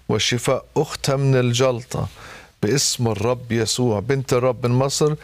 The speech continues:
آه، طلب نستمر في الصلاة من أجل التوفيق، لأنه ما زال بالمستشفى وفي غيبوبة بسبب فيروس في المخ. يا يسوع،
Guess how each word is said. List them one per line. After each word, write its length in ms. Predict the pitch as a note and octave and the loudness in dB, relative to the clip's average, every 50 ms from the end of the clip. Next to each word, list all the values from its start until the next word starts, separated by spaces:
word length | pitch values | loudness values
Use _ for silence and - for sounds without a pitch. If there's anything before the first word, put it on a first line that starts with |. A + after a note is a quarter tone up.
| - - - - - - - - | -14 -16 -16 -16 -18 -20 -6 -2
آه، 200 | A#2+ A2+ A2+ A2+ | 0 0 2 0
طلب 460 | A#2 - - C#3+ D3+ D#3 D3+ D3+ C#3+ | -2 0 0 2 2 2 0 0 0
نستمر 480 | C3 B2+ A#2+ - - - C3 C3+ D3 D#3 | 0 0 0 0 0 0 2 2 2 0
في 140 | D3+ - C#3 | 0 0 -2
الصلاة 400 | B2 - - C3+ C3 C3+ C3+ B2+ - | 0 2 2 2 2 2 2 0 0
من 140 | A#2+ A#2 A#2 | 0 2 2
أجل 280 | A#2 A#2+ A#2 C3+ C3+ | 2 2 2 2 0
التوفيق، 680 | B2 A#2 - C3+ A#2+ A#2+ A2+ - - C#3 D3 E3 F3 - - - - - - - - - - - - | 0 0 0 0 0 0 -2 -2 0 0 0 0 0 -4 -8 -20 -20 -20 -20 -20 -20 -20 -20 -6 0
لأنه 280 | - A#2+ C3 C#3+ C#3 C3 | 0 2 2 2 2 2
ما 140 | B2+ B2 | 2 2
زال 240 | A#2+ A2+ D3 D3+ D#3 | 2 2 2 0 0
بالمستشفى 880 | D3 C#3+ C3+ C3 C3 C3 B2+ - - D3+ C#3 - - - D3+ D3 D#3 E3 - - - - - - - - - - | 0 0 0 2 2 2 2 2 0 0 0 -2 -2 0 0 0 0 -2 -6 -12 -20 -20 -20 -20 -20 -14 -4 -2
وفي 340 | A#2 A#2+ - - D#3 D#3 D#3 | -2 -2 0 0 -2 -2 0
غيبوبة 1000 | D3+ E3 D#3 D3+ D3 C#3+ C3 C#3 D3+ F3 F3+ E3+ C3+ G#2+ G#2 F#2+ F2+ F2+ G2+ G#2 - - - - - - - - _ _ _ _ - | 0 0 0 2 0 -2 0 0 2 2 2 2 2 2 0 0 0 -2 -4 -6 -10 -16 -20 -20 -20 -20 -20 -20 _ _ _ _ -4
بسبب 640 | A2 A#2 B2+ A#2 - - D3+ D3+ C#3 C#3+ C#3 B2+ A2+ | -2 0 0 0 0 0 0 0 0 2 0 0 0
فيروس 880 | A2 G2 F#2 G2+ C3 C#3+ D3 D3 C#3+ C3+ D3 C#3+ C3+ - - - - - - - - - - | -4 -6 -2 0 2 2 2 0 2 2 2 0 0 -2 -2 -4 -6 -8 -14 -20 -20 -20 -14
في 260 | - - - - C3 | -10 -6 0 0 2
المخ. 800 | C3+ C#3 C#3+ C#3+ C3+ G#2+ - - - - - - - - - - - _ _ _ _ _ _ _ _ _ _ _ _ _ _ _ _ _ _ _ _ _ _ _ | 2 4 4 2 2 0 -2 -8 -12 -12 -12 -12 -12 -14 -16 -20 -20 _ _ _ _ _ _ _ _ _ _ _ _ _ _ _ _ _ _ _ _ _ _ _
يا 140 | - A2 B2 | 0 0 0
يسوع، 760 | A#2+ A#2+ A#2+ A2+ - - - C#3 C#3+ C3+ A#2+ G#2 F#2+ - C#3 | 2 0 0 0 -2 0 0 2 2 2 2 0 -2 -4 -6